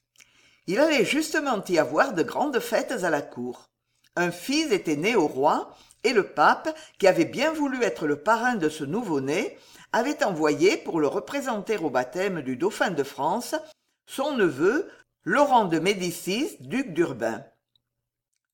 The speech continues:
On faisait au château d'Amboise de grands préparatifs pour les cérémonies qui devaient être splendides. Bal, festins, joutes, grandes chasses, le roi ne voulait rien épargner.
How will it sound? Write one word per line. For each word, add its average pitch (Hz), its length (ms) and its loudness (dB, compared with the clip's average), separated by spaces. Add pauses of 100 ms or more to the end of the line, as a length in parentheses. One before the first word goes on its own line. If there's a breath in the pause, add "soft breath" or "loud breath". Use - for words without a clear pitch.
(380)
On 202 140 2
faisait 262 480 -2
au 214 100 4
château 220 340 0
d'Amboise 170 720 0 (220 loud breath)
de 160 100 0
grands 170 300 0
préparatifs 247 800 0
pour 185 160 -2
les 151 100 2
cérémonies 165 800 -2 (240 loud breath)
qui 220 160 -4
devaient 190 300 4
être 202 280 -2
splendides. 127 880 -6 (480 soft breath)
Bal, 190 400 4
festins, 202 760 -2
joutes, 226 520 -4
grandes 185 440 0
chasses, 185 540 -2 (320 loud breath)
le 180 140 4
roi 196 280 0
ne 269 100 -4
voulait 165 240 0
rien 185 320 -2
épargner. 131 720 -6